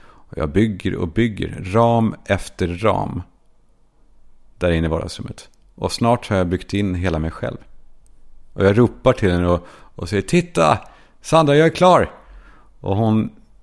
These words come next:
viker ihop tidningen och kommer in i vardagsrummet. Och där står jag helt inbyggd <laughs> av ramar. Och tittar ut genom en liten spjäla.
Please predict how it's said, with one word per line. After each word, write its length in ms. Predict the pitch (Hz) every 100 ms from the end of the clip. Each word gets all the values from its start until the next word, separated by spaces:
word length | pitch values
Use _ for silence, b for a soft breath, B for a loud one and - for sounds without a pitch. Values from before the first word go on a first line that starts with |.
| _
viker 340 | - 113 - 107
ihop 200 | 113 -
tidningen 500 | 104 85 85 82 - - - -
och 140 | 90 -
kommer 220 | 92 90
in 200 | 95 92
i 40 |
vardagsrummet. 540 | 90 85 80 101 87 -
Och 60 |
där 300 | 92 117 - - -
står 340 | - 139 139
jag 180 | 95 - - -
helt 600 | - 98 127 107 - - -
inbyggd 600 | 135 104 98 123 110 98 - -
<laughs> 160 | -
av 160 | - 107 -
ramar. 600 | 104 110 98 110 120 110
Och 380 | - - - -
tittar 260 | - 107 110
ut 300 | 127 120 -
genom 280 | 120 104 104
en 100 | 113
liten 380 | 113 113 104
spjäla. 640 | - - 120 107 107 117